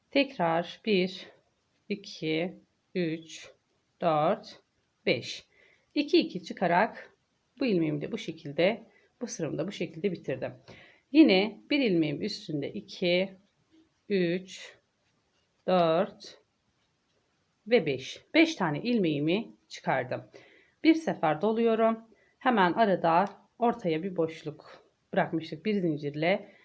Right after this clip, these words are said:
Hemen dolayıp buraya yine altı tane fıstığımızı dolduruyoruz. İki, üç, dört,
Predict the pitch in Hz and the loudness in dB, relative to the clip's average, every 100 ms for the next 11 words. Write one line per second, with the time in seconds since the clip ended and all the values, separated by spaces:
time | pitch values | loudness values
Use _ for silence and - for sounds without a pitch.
0 | _ - 226 165 156 220 202 160 156 - | _ -2 0 2 2 2 2 0 -4 -2
1 | 190 151 147 175 190 170 196 196 - - | 0 0 -2 -2 0 0 0 -6 -14 -14
2 | - 202 214 214 247 165 139 147 214 - | 0 2 2 0 -6 -4 -4 -8 -12 -6
3 | 170 147 143 185 180 147 143 135 131 139 | -4 -4 -4 -2 0 0 -4 -6 -6 -8
4 | 233 - - 160 156 185 190 _ _ _ | -10 -10 -8 -4 -2 -2 -6 _ _ _
5 | _ _ _ _ - 185 160 185 - - | _ _ _ _ -2 0 0 -6 -12 -18
6 | - _ _ _ _ _ _ _ _ _ | -20 _ _ _ _ _ _ _ _ _
7 | _ _ - 185 151 147 180 - - - | _ _ 0 2 4 0 -2 -6 -16 -16